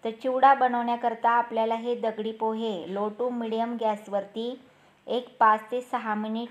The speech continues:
छान असे कुरकुरीत होईपर्यंत भाजून घ्यायचे आहेत.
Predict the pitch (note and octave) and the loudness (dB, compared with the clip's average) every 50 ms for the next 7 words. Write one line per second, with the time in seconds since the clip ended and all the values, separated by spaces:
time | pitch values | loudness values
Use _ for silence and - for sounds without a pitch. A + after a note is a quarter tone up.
0 | A#3 - - - B3 G#3+ G#3+ A3 A#3 A#3+ A#3 A3+ A3+ - A#3 A3+ A#3+ C4 C#4+ - | -14 -18 -8 0 2 4 4 4 4 2 -2 -6 -6 -6 -4 -4 -4 -4 -8 -10
1 | - _ _ _ _ _ _ _ _ _ _ _ _ _ _ _ - A#3+ A#3+ A#3+ | -20 _ _ _ _ _ _ _ _ _ _ _ _ _ _ _ -2 -2 0 0
2 | A#3 - B3 B3+ B3+ C4 C4 C4 - - - A3 A#3 A3 A3 A3 A3+ A3 A3 A3 | 0 2 2 2 2 2 -4 -8 -10 -10 -8 -4 -2 -2 -2 0 0 0 0 0
3 | A3 A3 - A#3+ A#3 A3 A#3 A#3 A3 G3+ A3 A3+ A#3 A3+ A#3+ A3 G3+ G3+ - G#3 | -4 0 0 0 0 0 -2 -4 -4 -4 -4 -6 -6 -4 -6 -6 -6 -6 -2 0
4 | G3 G3 F#3+ F#3+ G3 G#3 | 0 0 0 -2 -6 -8